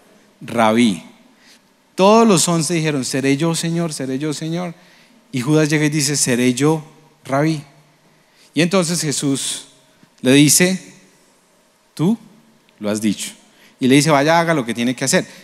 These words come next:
Y ellos no entendieron mucho en eso porque él era el de la plata, que se la robaba. Juan después dice, "Ese se ro-, robaba la platica y se hizo el loco con eso". Bueno, pero ¿cuál es el punto acá? Usted puede caminar con Jesús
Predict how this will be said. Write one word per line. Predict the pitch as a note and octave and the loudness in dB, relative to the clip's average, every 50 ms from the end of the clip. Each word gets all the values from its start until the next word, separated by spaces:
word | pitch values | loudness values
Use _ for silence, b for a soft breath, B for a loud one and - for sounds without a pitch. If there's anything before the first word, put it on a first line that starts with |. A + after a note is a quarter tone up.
| B B B | B B B
Y | - C#3 | -4 -2
ellos | C3+ D3 E3 E3+ | 0 0 0 0
no | E3+ | 0
entendieron | E3+ - F3 E3 D#3+ D#3 D3+ D3 D#3 D#3 | 0 0 -2 0 2 2 0 2 0 0
mucho | D3+ C#3+ C3 - D3+ | 0 0 0 -2 -2
en | D#3 D#3 | -2 -2
eso | C#3 A#2+ E3 | -2 -2 -4
porque | E3+ F3+ C#3 - C#3+ A#2+ A2+ B B B B B B B | -4 -6 -4 -4 -6 -6 -6 B B B B B B B
él | - B2 C3 | -2 0 2
era | C3+ C#3+ D3 D3+ | 4 4 4 2
el | D3+ | 2
de | C#3 B2+ | 2 2
la | A#2 A#2 A#2 | 2 2 0
plata, | - F3 E3+ D#3 D3+ C#3+ - E3 D#3 C#3+ - - - | 2 2 2 2 2 2 0 -2 -2 -4 -8 -16 -14
que | - A#2+ A2 | -12 -10 -8
se | A#2 A#2 | -6 -2
la | A2+ A2+ | -2 -2
robaba. | A2 A2 A2 A2 A#2+ C3 D3 D3+ D3 | -2 -2 0 0 2 2 2 2 2
Juan | - D3 C3 B2+ | 0 0 0 0
después | C3 C#3+ - - D#3 C#3 | 0 -2 -2 -4 -2 -2
dice, | D3+ D3 C#3 C#3 | -2 -2 -2 -4
"Ese | B2 C3+ D3 | -4 -6 -4
se | D3 D3+ C3 | -4 -4 -4
ro-, | A#2 B2 A#2 G#2+ | -4 -6 -6 -6
robaba | A2+ A2 G#2+ A2 C3 D3 | -2 0 2 2 2 2
la | C#3 A#2+ | 0 0
platica | - D3+ D3+ D#3+ F#3 D#3+ - E3 D3+ - B B B B B B B B - | 0 -2 0 0 -2 0 -2 -4 -4 -4 B B B B B B B B -4
y | - C3+ B2+ B2 A#2+ A#2 A2+ A2+ A2+ A2 A2 G#2+ | 0 2 2 4 4 2 2 2 0 0 -2 -2
se | G2 - B2 A2+ | -2 -2 -2 0
hizo | A2 G#2+ - C#3 | 0 0 0 0
el | C3+ | 2
loco | C#3 C3 A#2 B2+ B2+ | 2 2 0 -2 -4
con | B2+ A#2 G#2 | -6 -4 -4
eso". | G2+ F2+ - - - - - - - _ | -4 -4 -6 -8 -8 -12 -18 -20 -16 _
Bueno, | - G#2+ - - - _ _ b b b b b b b b b b b _ _ | -10 -10 -10 -10 -18 _ _ b b b b b b b b b b b _ _
pero | E3+ E3 F#3 E3+ | 0 2 2 2
¿cuál | - A3 A3+ | 2 2 2
es | A#3 G#3+ | 2 2
el | A#3+ A3 | 2 0
punto | F#3+ - A3 G3+ F3+ F#3 | 0 -2 -2 -2 -2 -4
acá? | F3 - C#3 F#2 - - - - - - - _ _ _ _ _ _ _ _ _ _ _ _ _ _ _ _ - | -6 -6 -8 -8 -10 -14 -20 -20 -20 -20 -20 _ _ _ _ _ _ _ _ _ _ _ _ _ _ _ _ -6
Usted | E3 - - E3+ D#3+ | -4 -2 -2 -2 -2
puede | D3+ F#3+ F#3+ G3 F#3 | 0 2 2 2 2
caminar | - F3 D#3 D3 C#3 C3+ C#3 C3+ C#3+ C#3 | 2 0 0 2 2 2 2 0 0 -2
con | - E3+ D#3+ D3 | -4 -4 -4 -2
Jesús | C#3 A#2+ - - - G#3+ C4 C4 - - - | -2 0 2 2 4 2 2 2 0 -4 -6